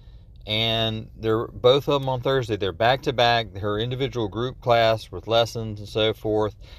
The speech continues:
and then the orchestra. The orchestra is the last part of the day. That goes until six forty-five. So I've got an hour and thirty,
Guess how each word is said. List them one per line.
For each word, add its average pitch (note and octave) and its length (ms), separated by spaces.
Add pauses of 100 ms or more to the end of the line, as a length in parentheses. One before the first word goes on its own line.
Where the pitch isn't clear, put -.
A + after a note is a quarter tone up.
(300)
and A#2 140
then C#3+ 320
the B2 160
orchestra. A2+ 760 (1300)
The A#2 160
orchestra A#2 720 (460)
is G#2+ 600 (600)
the G#2 80
last G#2 340
part G#2 220
of G2 40
the G2+ 60
day. C3 480 (420)
That D3+ 280
goes C3+ 260
until G#2+ 400
six - 300
forty-five. F2+ 720 (680)
So G2+ 520
I've C#3 240
got C3 460 (100)
an A#2 140
hour A#2+ 460
and G#2 440 (960)
thirty, A2+ 300